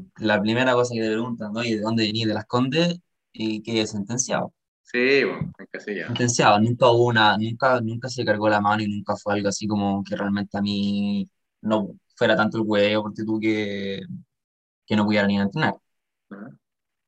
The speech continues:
Speaker 1: Pero siempre al final fue, sí, catalogado como cuico. Y era,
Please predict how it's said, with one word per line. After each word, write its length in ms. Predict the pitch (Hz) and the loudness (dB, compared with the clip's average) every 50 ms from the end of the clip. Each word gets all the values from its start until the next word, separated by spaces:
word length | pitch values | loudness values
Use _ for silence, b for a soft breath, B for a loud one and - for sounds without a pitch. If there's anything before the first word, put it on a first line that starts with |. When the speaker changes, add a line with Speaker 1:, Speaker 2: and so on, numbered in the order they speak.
| _ _ | _ _
Speaker 1:
Pero 260 | - 127 127 127 123 | 4 6 8 8 8
siempre 280 | 123 - 147 143 151 156 | 6 4 0 0 0 -2
al 60 | 147 | -4
final 260 | 135 139 135 135 131 131 | -2 -2 -2 -2 -2 -2
fue, 1080 | - 139 135 127 123 120 117 113 110 107 104 104 101 101 101 101 101 101 101 98 98 98 98 98 101 110 - _ _ _ _ _ _ _ _ _ _ _ _ _ _ _ _ _ _ _ _ _ _ _ _ _ _ _ | -2 0 2 4 4 4 2 2 0 -2 -4 -4 -6 -6 -6 -6 -4 -4 -4 -4 -4 -6 -8 -8 -10 -14 -18 _ _ _ _ _ _ _ _ _ _ _ _ _ _ _ _ _ _ _ _ _ _ _ _ _ _ _
sí, 200 | _ _ - 117 | _ _ -2 0
catalogado 460 | 110 - 104 110 107 104 101 101 101 98 | 0 2 4 4 4 4 4 4 2 2
como 200 | 98 101 98 98 | 0 -2 -4 -4
cuico. 600 | 104 104 104 95 101 101 101 98 98 98 95 - _ _ _ _ _ _ _ _ _ _ _ _ _ _ _ _ _ _ _ _ _ _ _ _ - | -4 -6 -6 -6 -4 -4 -4 -4 -4 -6 -10 -14 _ _ _ _ _ _ _ _ _ _ _ _ _ _ _ _ _ _ _ _ _ _ _ _ -10
Y 100 | 143 143 | -6 -4
era, 420 | 139 135 135 131 131 127 123 117 | 0 2 4 4 6 4 4 2